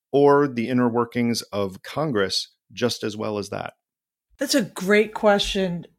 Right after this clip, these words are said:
Speaker 2: I think one of the things that people would unequivocally say is one of the good things about irpta that formed the D N I is this construct of the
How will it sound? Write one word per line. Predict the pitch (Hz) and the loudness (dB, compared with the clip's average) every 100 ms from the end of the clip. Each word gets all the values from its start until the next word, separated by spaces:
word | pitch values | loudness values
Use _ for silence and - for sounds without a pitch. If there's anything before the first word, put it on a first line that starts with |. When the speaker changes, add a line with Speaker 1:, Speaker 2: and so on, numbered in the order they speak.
| - | -2
Speaker 2:
I | 226 | -2
think | 311 233 | -2 0
one | 247 | 2
of | 254 | 2
the | 240 | 2
things | 214 226 208 202 - - | 0 2 2 0 -2 -2
that | 190 185 190 - - _ _ - | 0 0 -2 -20 -20 _ _ -4
people | 233 214 214 | 0 2 2
would | 185 185 - | 2 2 0
unequivocally | 190 202 196 208 185 196 190 175 | 0 0 -2 -2 -2 -2 -2 -4
say | - 185 | 0 0
is | 175 165 | -2 -2
one | 180 175 | -4 -4
of | 165 | -4
the | |
good | 147 185 185 175 | -6 -2 -2 -2
things | 175 160 175 | -4 -4 -6
about | 170 165 160 | -4 -2 -2
irpta | 180 175 175 170 | -2 -4 -4 -8
that | 165 - | -8 -10
formed | - 175 175 | -6 -4 -4
the | 160 | -4
D | 165 160 | -4 -4
N | 156 | -4
I | 160 160 160 | -4 -4 -6
is | - 165 | -8 -8
this | 175 165 | -6 -8
construct | - - 170 165 - 170 160 - - | -8 -4 -4 -4 -6 -6 -6 -8 -10
of | 165 165 165 156 - _ _ _ _ _ _ _ - | -6 -6 -6 -10 -16 _ _ _ _ _ _ _ -12
the | 175 175 165 165 151 | -4 0 0 0 -6